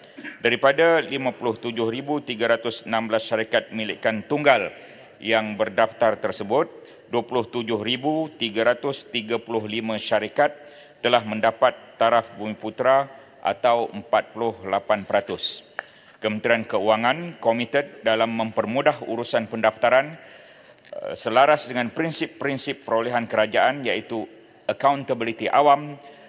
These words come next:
ketelusan, nilai faedah terbaik, persaingan yang adil dan saksama. Terima kasih.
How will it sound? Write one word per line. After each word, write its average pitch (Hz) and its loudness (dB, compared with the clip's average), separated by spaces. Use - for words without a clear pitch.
ketelusan, 143 2
nilai 127 4
faedah 113 2
terbaik, 135 4
persaingan 139 2
yang 110 2
adil 127 2
dan 107 2
saksama. 90 -6
Terima 101 -10
kasih. 107 0